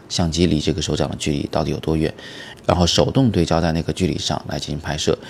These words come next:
呃，在操作的时候我是反过来做的啊，我是先把这支镜头的手动对焦环拧到了最近的对焦距离上，也就是零点七米，然后呢，我再去估算这个相机机身和对方手掌之间的距离，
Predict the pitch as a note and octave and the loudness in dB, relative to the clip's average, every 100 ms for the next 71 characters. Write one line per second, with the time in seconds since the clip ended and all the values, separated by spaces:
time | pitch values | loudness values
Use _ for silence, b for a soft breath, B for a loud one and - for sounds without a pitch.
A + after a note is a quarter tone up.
0 | B B B - E2+ D#2+ D#2 F2+ F2+ E2 | B B B -4 2 2 2 4 4 4
1 | D#2+ - A2+ A2 - D#2 C2+ D2+ E2+ D2+ | 2 2 2 2 0 0 -2 -2 0 0
2 | - G2+ C#3 A2 - C2 - - C#2+ - | 2 4 6 4 2 -2 -4 -4 -4 -2
3 | E2 D2+ - - A2+ C3 B2+ F2 - - | 0 0 2 4 4 2 0 -4 -6 -4
4 | E2 - D#2+ F2 D2+ D2 C#2+ - B B | -2 -2 -2 -2 -2 -2 -2 -4 B B
5 | B - - E2+ - - D#2+ F2+ F#2 F#2 | B 0 4 4 2 0 2 2 4 4
6 | F#2 D2 D2 F2+ - F#2 D#2 E2 D#2+ - | 2 2 2 0 0 0 2 2 2 2
7 | F#2 G2+ D#2 - E2 E2 F2+ F2 A#2+ - | 4 4 2 2 2 2 2 2 0 0
8 | - - D2+ D2 D#2 C#2+ - G2+ - B | -4 -4 -4 -2 -2 -2 2 4 2 B
9 | B B - E2+ F#2+ C#3+ G2 D#2 - E2 | B B 0 0 4 4 4 2 0 -2
10 | - E2 - A#2 C3 A2 D#2 - F2 D#2+ | -2 -2 2 2 4 4 4 0 2 2
11 | D2 - A2 E2+ E2+ F#2+ G2+ G#2 - A#2+ | 2 2 2 2 2 0 2 2 4 4
12 | A#2+ B B B - D#2+ D2+ F#2 E2 E2+ | 2 B B B -4 0 2 2 2 0
13 | E2+ D2+ E2+ - - D2+ E2 D#2+ C#2+ F2+ | 0 2 2 0 -4 -2 0 0 -2 0
14 | E2 C#2 | 2 0